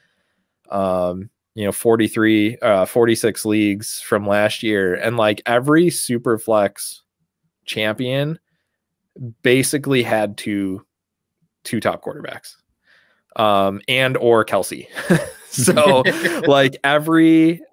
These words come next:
Speaker 1: every champion. Now, listen, that seems like a huge sample size when you're talking one person being in forty-six leagues, but there's hundreds of thousands of leagues out there, so it's a very small sample size. So I do wanna point that out.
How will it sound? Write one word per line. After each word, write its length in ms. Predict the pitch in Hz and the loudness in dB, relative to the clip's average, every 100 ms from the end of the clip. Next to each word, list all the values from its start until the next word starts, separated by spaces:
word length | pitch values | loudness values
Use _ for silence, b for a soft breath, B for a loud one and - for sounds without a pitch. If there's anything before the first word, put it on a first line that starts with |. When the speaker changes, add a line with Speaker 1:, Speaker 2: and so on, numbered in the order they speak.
| - | -4
Speaker 1:
every 360 | 131 143 160 | -4 0 -2
champion. 500 | 151 151 135 135 143 | -2 -6 -6 -4 -4
Now, 240 | 170 165 139 | 0 0 2
listen, 500 | 160 170 120 101 107 71 104 - - _ _ _ _ _ | 0 -2 -4 -10 -16 -18 -20 -20 -20 _ _ _ _ _
that 240 | - 143 147 | -6 -4 -4
seems 340 | - 160 156 | -8 -8 -4
like 160 | 147 131 | -2 -4
a 60 | |
huge 300 | 117 135 123 | -6 -6 -6
sample 340 | - 117 123 139 | -4 -4 -4 -2
size 560 | 147 143 160 156 - _ | 0 0 -2 -2 -16 _
when 180 | 127 127 | -6 -4
you're 80 | 120 | 0
talking 440 | 131 117 127 117 | 0 -2 -2 -2
one 180 | 113 113 | -2 -2
person 320 | 127 127 139 | 0 -2 -2
being 180 | 123 120 | -4 -4
in 120 | 127 | -4
forty-six 500 | 135 135 135 151 147 | -2 -2 0 -2 0
leagues, 300 | 156 151 147 | 0 0 -2
but 240 | 131 104 - _ | 0 0 -2 _
there's 520 | 113 107 101 - - _ _ _ - | -4 -2 -4 -8 -20 _ _ _ -10
hundreds 460 | - 156 131 113 107 | -2 -2 0 -4 -4
of 100 | 101 | -2
thousands 440 | 113 107 110 110 | 0 0 -4 -10
of 120 | 104 | -4
leagues 260 | 113 107 113 | -2 -2 -2
out 160 | 107 | -4
there, 160 | 104 92 | -4 -8
so 200 | - 120 | 0 0
it's 100 | 110 | 0
a 60 | 110 | -2
very 280 | 131 143 | 2 2
small 340 | 120 127 117 104 | 2 2 2 0
sample 360 | 104 95 98 | -4 -10 -12
size. 320 | - 87 90 - | -12 -14 -12 -4
So 80 | |
I 80 | 110 | -4
do 180 | 117 127 | -2 -2
wanna 320 | 120 113 101 | -2 -4 -6
point 320 | 98 131 120 | -8 -8 -6
that 160 | 92 92 | -6 -8
out. 320 | 90 113 - | -6 -2 -4